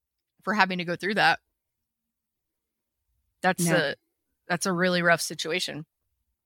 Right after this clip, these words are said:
Speaker 2: No, although, you know, u-, ultimately I found, and, and, and I, I think it's realistic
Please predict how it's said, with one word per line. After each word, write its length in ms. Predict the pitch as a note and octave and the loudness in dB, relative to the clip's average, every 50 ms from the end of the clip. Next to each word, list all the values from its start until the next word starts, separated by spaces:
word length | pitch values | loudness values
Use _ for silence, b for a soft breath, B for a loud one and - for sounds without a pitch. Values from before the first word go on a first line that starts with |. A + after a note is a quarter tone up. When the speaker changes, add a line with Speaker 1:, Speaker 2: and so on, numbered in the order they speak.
| _ - _ _ | _ -20 _ _
Speaker 2:
No, 460 | F#3+ F#3 F#3+ G3 F3+ E3 D#3 D#3 D#3+ - - | -4 -2 0 0 0 0 -2 -4 -4 -2 0
although, 600 | G#3 G3+ F#3+ G#3+ A3 A3 A3 G#3+ G#3+ G#3 G#3+ - _ | 0 0 2 2 2 2 2 2 0 -2 -4 -6 _
you 140 | A3+ G#3 G3+ | -2 -2 0
know, 240 | F3 E3+ D#3+ D#3 D3+ - - _ | 0 0 -2 -4 -6 -10 -12 _
u-, 100 | - G3 - _ | -4 -4 -2 _
ultimately 680 | - G#3+ B3 - - - G3+ F#3+ - - F#3 F#3+ F3+ F3+ | -2 -2 -2 -2 -4 -4 -4 -4 -4 -4 -4 -2 -2 -2
I 140 | C#3 E3+ F3 | -2 -2 -6
found, 800 | - - - F3+ E3+ E3+ E3+ E3+ E3+ E3+ F3 E3+ E3+ - - _ _ - | -6 -4 -2 -2 0 0 0 -2 -2 -4 -4 -6 -8 -10 -14 _ _ -4
and, 160 | F3+ E3+ - _ | -4 -4 -2 _
and, 200 | - F3 E3 - _ _ _ | -2 -2 -2 -4 _ _ _
and 180 | E3+ D#3+ E3 | -2 0 0
I, 100 | D3+ D#3 - _ | 0 -2 -2 _
I 100 | E3+ D#3+ | -6 -4
think 220 | - - F3+ - | -4 -4 -4 -4
it's 200 | F3 D3+ - - | -6 -6 -6 -6
realistic 840 | E3 D3+ E3+ E3 D#3 D#3 D#3 E3+ - - - D#3+ D3 C#3+ _ _ - | -4 -2 -2 0 0 0 0 0 0 0 0 0 -2 -2 _ _ -18